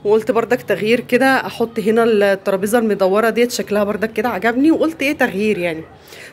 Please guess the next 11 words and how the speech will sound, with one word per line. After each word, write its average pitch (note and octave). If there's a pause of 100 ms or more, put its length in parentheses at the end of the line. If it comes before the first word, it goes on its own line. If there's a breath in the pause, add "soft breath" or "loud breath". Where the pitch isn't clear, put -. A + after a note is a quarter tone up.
طبعا C4+
المشايات A#3
كلها، A#3
بص A#3
انا A3
حطاها A#3+
فين C#4
اهي، D#3+ (360)
المشايات F#3+
كلها F#3+
اهي D#3+